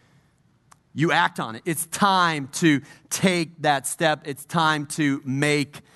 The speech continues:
a move. Started this series talking about,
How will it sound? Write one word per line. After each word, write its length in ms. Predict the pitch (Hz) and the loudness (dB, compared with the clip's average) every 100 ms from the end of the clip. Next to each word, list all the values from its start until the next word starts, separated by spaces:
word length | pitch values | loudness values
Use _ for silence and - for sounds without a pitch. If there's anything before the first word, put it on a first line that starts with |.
| - _ - | -20 _ -2
a 420 | 135 131 127 113 - _ _ _ _ - | 0 2 0 -4 -12 _ _ _ _ -4
move. 540 | 131 123 98 - - - _ _ _ _ _ _ _ _ - - | 0 2 0 -8 -18 -20 _ _ _ _ _ _ _ _ -18 -8
Started 420 | - 170 165 156 | -2 0 0 -2
this 140 | 151 | -4
series 460 | - 165 156 147 135 | -2 0 0 0 -2
talking 460 | 160 160 156 160 | 2 2 0 -6
about, 420 | 143 139 135 127 | -4 0 0 -2